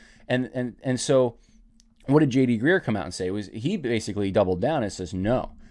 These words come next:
it's Black lives that are threatened in this country. The other lives aren't being threatened. So if you say all lives matter, you're distracting from, you're, you're diluting the emphasis we should have on caring for Black lives." Well, here we have a case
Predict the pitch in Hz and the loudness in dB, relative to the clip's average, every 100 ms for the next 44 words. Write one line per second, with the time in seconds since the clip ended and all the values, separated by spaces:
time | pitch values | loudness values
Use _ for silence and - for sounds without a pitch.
0 | - 110 - 85 101 151 180 113 95 90 | -16 -12 -10 0 2 4 2 2 2 0
1 | 85 85 156 165 110 - 95 95 95 - | -4 -2 0 0 -2 -6 -8 -8 -8 0
2 | 147 165 117 98 92 - 151 143 110 95 | 2 4 4 4 2 0 -2 -2 -4 -4
3 | 98 82 92 90 101 - 160 165 135 113 | -6 -6 -6 -8 -8 -4 0 2 4 4
4 | 101 98 92 92 92 87 90 - - 135 | 2 -4 -10 -8 -8 -8 -12 -12 -6 -2
5 | 143 147 110 95 - 92 87 87 - - | -2 -2 -6 -6 -6 -4 -6 -8 -16 -20
6 | - _ - 110 101 107 104 92 104 120 | -20 _ -4 -2 -2 -4 -4 -2 0 2
7 | 190 120 85 - - - - 143 139 139 | 2 2 -2 -10 -18 -18 -10 -4 -2 -2
8 | 135 120 110 117 95 90 90 90 92 92 | -4 -4 -4 -4 -4 -4 -6 -8 -8 -6
9 | 87 95 87 85 - 95 92 - 127 127 | -8 -8 -6 -6 -4 -6 -6 -4 -2 -2
10 | 202 262 196 143 113 - 98 85 - | -2 -2 -2 -2 -2 -4 -8 -8 -14